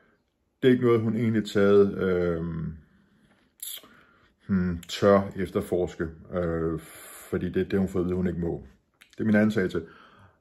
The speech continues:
Øh, fordi jeg hører mange forskellige steder fra, at, at jamen, altså, det der med omsorgssvigt, det er faktisk ikke noget, politik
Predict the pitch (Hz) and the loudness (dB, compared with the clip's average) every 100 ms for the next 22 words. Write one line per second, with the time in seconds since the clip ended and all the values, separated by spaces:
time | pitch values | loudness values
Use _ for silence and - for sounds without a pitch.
0 | _ - 113 107 101 98 95 - 107 104 | _ 0 4 6 6 6 2 -2 0 2
1 | 107 101 98 107 107 117 101 98 92 85 | 4 4 2 0 -2 0 0 -2 -2 0
2 | 87 - 82 78 85 80 78 80 85 80 | -2 -2 -4 -2 -4 -4 -6 -4 -4 -4
3 | 80 82 107 101 92 92 95 92 82 90 | -4 -2 0 0 -2 -4 -4 -4 -4 -2
4 | 101 - 90 92 - - | -2 -2 -4 -6 -6 -12